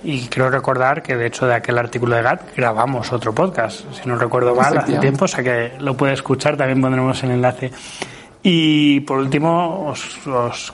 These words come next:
Speaker 1: quiero pedir un libro, una lectura. Hombre, podéis dar como prefiráis, un libro cada uno, o si queréis, un libro de parte del grupo H P Eurreg.
Speaker 2: Bueno, yo, eh, esa es una pregunta siempre difícil y además que, <laughs> bueno, siempre hay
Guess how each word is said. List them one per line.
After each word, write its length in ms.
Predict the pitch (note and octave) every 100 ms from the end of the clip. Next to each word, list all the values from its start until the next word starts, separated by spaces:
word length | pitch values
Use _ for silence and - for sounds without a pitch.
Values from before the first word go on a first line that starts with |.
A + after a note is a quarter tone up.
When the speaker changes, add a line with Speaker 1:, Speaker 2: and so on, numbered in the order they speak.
| -
Speaker 1:
quiero 240 | C3+ C3 C3+
pedir 400 | C#3 C#3 C#3 D3+
un 180 | D3+
libro, 300 | C#3 D#3 D3+
una 160 | C#3 C#3
lectura. 640 | C3 A#2+ D#3 E3 B2 - -
Hombre, 220 | C#3+ C#3 B2 B2 A#2+
podéis 440 | B2 B2+ C#3 C3
dar 240 | D3 D#3
como 240 | E3 E3 D3
prefiráis, 600 | D3 - C#3 B2+ A#2 -
un 160 | D3
libro 580 | D3 D3+ D3+ D3+ D3 C#3+ - - - -
cada 280 | D#3+ D3 D#3
uno, 380 | E3+ F#3 G3+
o 60 | G3+
si 160 | - B2+
queréis, 460 | C3 C#3 D3 -
un 100 | C#3
libro 680 | C#3 C#3 C#3 C#3 C3+ C3+ C3+
de 100 | C3+
parte 340 | C3 D3 C#3+ C#3+
del 180 | C#3 C3+
grupo 680 | C#3 C3 C3+ B2+ B2 B2 - - - - - -
H 260 | - D3 C#3
P 500 | - C3 B2 A#2+ A#2+
Eurreg. 340 | B2 A2+ - - - - - - - - - - D#3+ - - - - D#3 - - - C#4 - E4+ - A3+ -
Speaker 2:
Bueno, 240 | - D#3
yo, 1300 | - - - - G4 - D#4+ D#4+ C#4 A#3+ G3+ - -
eh, 60 | -
esa 240 | F3 D3+
es 80 | F3
una 180 | E3 D#3
pregunta 320 | D#3 D#3+ D3+
siempre 280 | D3 D3 D3+
difícil 500 | D3+ - D3+ F#3+ E3+
y 40 |
además 360 | C#3+ C#3 D3 D3+
que, 480 | C#3+ C#3+ C3 D3+ -
<laughs> 20 |
bueno, 380 | - D3+ C#3 C#3
siempre 380 | - D3 C#3 C#3+
hay 360 | C3+ C3 C3